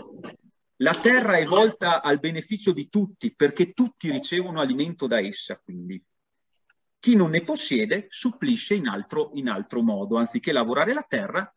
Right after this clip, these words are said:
compirà un lavoro che permette, insomma, di provvedere alla vita in altro modo. Conservarsi in vita, questa è una citazione fond-, che ritengo fondamentale della, della Rerum Novarum.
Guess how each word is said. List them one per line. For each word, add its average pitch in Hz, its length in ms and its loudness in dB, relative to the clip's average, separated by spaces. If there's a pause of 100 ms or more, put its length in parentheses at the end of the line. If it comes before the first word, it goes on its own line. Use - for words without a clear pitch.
(160)
compirà 143 540 -2
un 117 160 -2
lavoro 190 420 -4
che - 160 -8
permette, 104 400 -6
insomma, 123 380 -4
di 107 140 -6
provvedere 117 600 -2
alla 113 280 -2
vita 107 440 -6
in 113 160 0
altro 101 320 -6
modo. 98 400 -4 (580)
Conservarsi 202 800 4
in 175 80 0
vita, 143 320 -4
questa 180 240 0
è 170 40 -2
una 151 100 -4
citazione 143 560 -6
fond-, 151 360 -8
che - 120 -6
ritengo 139 420 -2
fondamentale 123 840 -4
della, 107 340 -2
della 107 300 0
Rerum 110 280 0
Novarum. - 540 -2